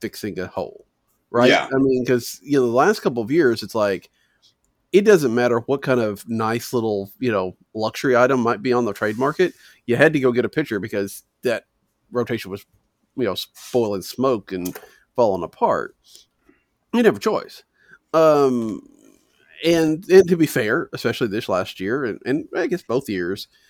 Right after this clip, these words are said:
Speaker 1: uh, they've, it, with different approaches, they've were able to do that, right?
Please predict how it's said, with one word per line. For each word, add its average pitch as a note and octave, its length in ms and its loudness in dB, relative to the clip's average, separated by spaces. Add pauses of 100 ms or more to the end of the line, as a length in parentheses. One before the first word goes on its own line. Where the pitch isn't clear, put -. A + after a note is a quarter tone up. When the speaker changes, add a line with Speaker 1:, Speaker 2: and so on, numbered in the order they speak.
(360)
Speaker 1:
uh, - 40 -14 (500)
they've, A#2 300 -2
it, A2+ 240 -4
with A2+ 140 -4
different A2 280 -4
approaches, C3+ 580 -2
they've A#2 320 -2
were A2 180 0
able G#2+ 260 -4
to B2+ 120 -6
do F#3 180 -2
that, E2 280 -10
right? C3 260 -4